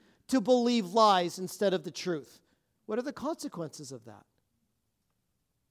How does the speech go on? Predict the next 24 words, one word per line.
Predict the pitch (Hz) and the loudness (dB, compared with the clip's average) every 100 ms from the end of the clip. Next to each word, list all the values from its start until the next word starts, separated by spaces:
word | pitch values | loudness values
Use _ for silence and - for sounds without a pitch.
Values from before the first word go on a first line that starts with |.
| _ _ _ _ _ _ _ _ _ _ _ _ _ _ _ _ _ _ | _ _ _ _ _ _ _ _ _ _ _ _ _ _ _ _ _ _
And | 247 240 214 | -2 0 6
then | 285 320 | 6 6
we | 320 262 | 2 -2
finish | - 311 294 214 - - - | -2 0 2 2 0 -10 -2
with | 214 - | -4 4
this | 240 226 | 2 2
verse, | 214 208 160 - - _ _ | -2 -2 -2 -6 -18 _ _
thirty-seven. | 214 208 214 - 202 156 156 139 _ _ _ | -2 0 -4 -4 -4 -2 -8 -12 _ _ _
"So | - - 240 | -8 2 4
the | 226 | 4
king | 226 240 254 233 | 0 -2 0 0
died | 202 226 247 254 269 - _ _ _ _ _ 220 | 4 6 6 2 -2 -12 _ _ _ _ _ 0
and | 214 | 2
was | 208 156 | 2 -2
brought | 214 214 226 | 4 4 4
to | 247 | -4
Samaria, | 233 - 247 214 190 180 175 170 143 _ _ _ _ - | -6 -6 -4 0 0 0 0 -2 -6 _ _ _ _ -4
and | 208 | 2
they | 208 | 4
buried | 175 135 233 262 269 214 | 2 2 4 4 2 -2
the | 233 | -6
king | - 220 214 | -4 -4 -4
in | 220 190 | -4 -8
Samaria. | - 208 196 196 190 156 143 | -8 -4 -2 0 -2 -4 -6